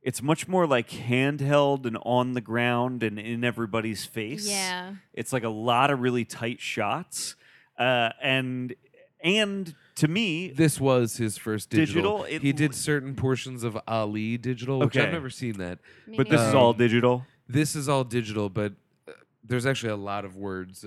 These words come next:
Speaker 3: about it. There's, like, an
Speaker 1: Interesting.
Speaker 3: American cinematographer thing
Speaker 1: Because it looks
Speaker 3: about it, but yeah.
Speaker 1: it looks very interesting. It, it looks better than most digitally shot movies, I feel like, especially of this time,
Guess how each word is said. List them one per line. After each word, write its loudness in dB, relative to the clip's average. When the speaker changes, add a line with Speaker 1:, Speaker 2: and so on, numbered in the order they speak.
Speaker 3:
about -10
it. -16
There's, -4
like, 2
an 4
Speaker 1:
Interesting. -2
Speaker 3:
American -2
cinematographer -4
thing -6
Speaker 1:
Because 4
it 0
looks 0
Speaker 3:
about 2
it, 0
but -2
yeah. 0
Speaker 1:
it 0
looks 4
very 6
interesting. -6
It, -4
it -2
looks 4
better 4
than -4
most -4
digitally -8
shot -2
movies, -6
I 4
feel 6
like, 4
especially 0
of -2
this -4
time, 0